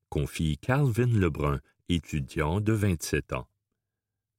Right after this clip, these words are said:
Diagnostiqué bébé, il n'avait jamais remis cette étiquette en doute jusqu'à récemment. Après des tests dans le cadre de l'étude, il a découvert qu'il n'avait pas d'allergie. «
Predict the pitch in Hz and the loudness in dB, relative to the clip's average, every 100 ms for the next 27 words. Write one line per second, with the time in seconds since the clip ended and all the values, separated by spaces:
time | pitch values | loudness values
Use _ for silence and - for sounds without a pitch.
0 | _ 95 78 87 80 71 80 - - 78 | _ -4 0 2 0 0 0 0 -6 -6
1 | - 76 65 67 101 127 139 - - _ | -2 -2 0 0 0 2 0 -2 -12 _
2 | - 147 156 160 147 107 104 87 82 73 | 0 2 4 4 4 4 4 4 4 4
3 | 82 87 73 71 90 - 73 78 76 69 | 2 2 0 0 -2 -2 -2 -2 -2 -4
4 | 67 64 107 98 92 151 147 - 104 92 | -2 0 0 -2 -2 -2 0 0 2 0
5 | - 78 69 65 - _ _ _ _ _ | 0 -2 0 -6 -10 _ _ _ _ _
6 | _ _ - 78 85 76 69 67 - 131 | _ _ -4 0 2 2 0 0 0 0
7 | 147 - 87 71 69 69 80 80 76 76 | 0 0 0 2 0 0 2 2 2 0
8 | 71 71 69 73 - 139 117 78 - _ | 0 0 0 -2 0 0 2 -2 -4 _
9 | _ - 117 123 113 147 156 107 104 117 | _ 0 2 4 2 2 2 4 2 2
10 | - 147 147 147 110 101 90 82 73 71 | 0 2 4 4 2 2 2 2 2 2
11 | 71 71 73 69 | 0 -2 -4 -6